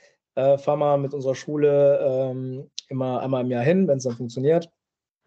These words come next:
äh, wenn kein Corona ist. Äh, ist ein kurzer Wettbewerb hinten in Kalkar. Ähm, treffen sich, äh, niederländische und deutsche Schulen zu einem Contest, Spedition und Lageristen. Und dann sind das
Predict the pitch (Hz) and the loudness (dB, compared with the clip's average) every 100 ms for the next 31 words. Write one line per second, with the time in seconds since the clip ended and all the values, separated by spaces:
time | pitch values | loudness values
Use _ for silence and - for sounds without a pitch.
0 | _ - - 120 120 120 117 131 123 131 | _ -16 -6 0 0 0 -4 -4 -2 -2
1 | 123 123 - - - - _ 135 135 135 | -2 -4 -8 -16 -20 -20 _ 0 2 2
2 | 147 143 135 147 151 139 139 139 - 143 | 0 2 2 2 2 4 4 4 0 -2
3 | 123 120 143 147 151 151 147 _ _ _ | -2 -2 -2 2 2 0 -2 _ _ _
4 | _ - 139 139 139 139 135 135 131 123 | _ -2 2 4 4 4 2 0 -2 -2
5 | 139 135 139 123 131 123 - - 123 127 | 0 0 0 0 0 0 -6 -4 0 0
6 | 127 123 123 123 123 120 139 143 139 139 | 0 0 -2 -4 -2 -2 0 4 4 2
7 | 131 139 135 131 135 135 - _ _ _ | -2 0 2 4 2 0 -6 _ _ _
8 | _ - 131 131 127 120 - 127 131 123 | _ 0 2 4 0 -4 -2 2 2 2
9 | - 123 120 117 - 202 214 214 202 - | 0 2 2 0 2 4 4 2 -6 -10
10 | _ 135 127 156 170 165 156 147 - - | _ -6 -4 0 0 2 2 0 -6 -10
11 | 135 123 117 135 131 123 117 117 117 - | -4 -4 0 2 2 0 -2 -4 -4 -10
12 | 135 123 117 120 175 - 165 160 160 - | -4 0 2 2 0 0 -2 -4 -6 -20
13 | - _ _ 127 127 123 123 120 127 123 | -20 _ _ 0 0 0 0 0 0 -2
14 | - - | -2 -10